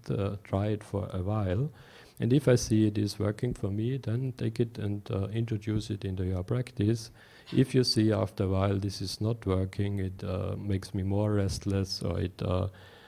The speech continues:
brings me away from my attainments, I, then you drop it again. So opinions, theories, and concepts <clears throat> can become a huge hindrance.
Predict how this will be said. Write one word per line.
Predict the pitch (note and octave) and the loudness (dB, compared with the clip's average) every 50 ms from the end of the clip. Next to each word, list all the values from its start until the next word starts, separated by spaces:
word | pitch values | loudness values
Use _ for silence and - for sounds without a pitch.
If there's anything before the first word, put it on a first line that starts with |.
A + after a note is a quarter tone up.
| - - _ _ | -20 -20 _ _
brings | - A#2 A#2 B2+ B2+ B2+ - | 4 6 6 6 4 2 2
me | A#2 A2 G#2 G2+ | 4 4 4 4
away | G2+ F#2 G2 G2 G#2+ A2 A2 A2+ | 4 4 4 6 6 6 6 4
from | A2+ A2+ - F#2+ F#2 F#2 | 2 0 -2 -4 -4 -2
my | F#2 F#2 F#2 F2+ F#2 - - G2+ | -2 -2 -2 -2 -2 -4 -4 -6
attainments, | F#2 F2+ - G2+ G#2 G#2 G#2+ G#2+ G2+ G2 G2 G#2 G2+ - - - - | -4 -2 0 0 0 0 0 0 0 0 0 -2 -4 -8 -12 -12 -10
I, | F#2+ F#2 F#2+ F#2 F#2 | -8 -6 -6 -6 -4
then | - G2 F#2+ G2 G2 G2+ F#2+ F#2 - - | -4 -2 -2 -2 -2 -4 -6 -8 -8 -4
you | G#2 G2 G2 | -4 -4 -4
drop | G2+ - - F2 E2+ - - | -4 -6 -8 -8 -8 -8 -8
it | F#2+ F2+ - | -10 -8 -8
again. | F2+ F2 F2 F2+ F2 E2+ E2+ F2+ F#2+ G2 - _ - - - - - - - - - | -8 -10 -8 -8 -10 -10 -10 -10 -12 -14 -16 _ -20 -20 -20 -20 -20 -20 -20 -18 -6
So | - - A#2+ A2 | 0 2 4 6
opinions, | A2 A2+ A2+ C3+ C#3 C#3+ C#3 C3+ C3 B2+ - | 6 6 8 8 8 8 8 6 4 2 -2
theories, | - - G#2+ A2 G#2+ G#2+ G#2 G#2+ G#2+ G#2+ G#2+ | 0 4 4 6 6 6 4 4 4 2 2
and | G#2 F#2 F#2 | -2 -2 -2
concepts | - - A2 A2 A2+ A2+ - A#2 A2 A2+ A2+ - - - - _ - A#2+ A#2+ - - - - | -2 -2 0 0 0 0 2 2 0 0 -2 -8 -14 -14 -12 _ -4 -4 -4 -4 -6 2 6
<clears throat> | C3+ B2+ A#2 G#2+ F#2+ F#2 F2 D#2 - - - - - - _ _ _ _ _ _ _ _ _ - - _ - | 8 8 8 8 6 4 2 -2 -6 -12 -16 -20 -20 -20 _ _ _ _ _ _ _ _ _ -18 -16 _ 0
can | - A2 A2 A2+ A#2 B2 | 4 6 6 6 6 4
become | A2+ G#2+ G2+ - - F#2 F#2 F#2 | 2 0 -2 -2 -2 -2 0 0
a | F#2 | 0
huge | F#2 F#2 F#2+ F#2+ F#2+ F#2+ - | 0 0 0 0 -2 0 0
hindrance. | - B2+ C3+ C3 A2+ G#2+ G#2 G2+ G#2 G#2+ - - | 0 2 2 2 4 4 4 4 2 0 -4 -10